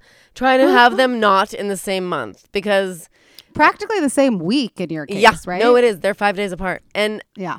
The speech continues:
Speaker 1: I, you know, it's weird because I've actually talked to, you know, I'm deep in the, in the throes of parenthood where I talk to moms and dads, and a lot of people,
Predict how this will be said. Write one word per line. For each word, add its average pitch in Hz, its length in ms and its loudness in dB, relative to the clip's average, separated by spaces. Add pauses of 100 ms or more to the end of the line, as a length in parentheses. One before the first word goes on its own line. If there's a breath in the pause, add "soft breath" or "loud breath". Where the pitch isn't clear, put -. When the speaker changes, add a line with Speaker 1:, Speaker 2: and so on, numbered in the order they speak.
Speaker 1:
I, 226 180 0
you 277 160 -6
know, 453 120 -2
it's - 160 -10
weird 262 240 -2
because 220 200 -8
I've 220 120 -6
actually 247 280 -6
talked 214 360 -6
to, 196 400 -4
you 190 60 -4
know, 190 60 0
I'm 185 140 -2
deep 175 300 -8
in 165 160 -4
the, 147 400 -6
in 156 180 -6
the 147 140 -8
throes 151 360 -6
of 147 80 -12
parenthood 151 520 -8
where 143 420 -6
I 151 200 -6
talk 143 260 -12
to 151 80 -14
moms 147 400 -10
and 143 100 -12
dads, 135 380 -8
and 139 160 -12 (500 loud breath)
a 156 60 -12
lot 170 240 -6
of 349 80 -6
people, 202 540 -2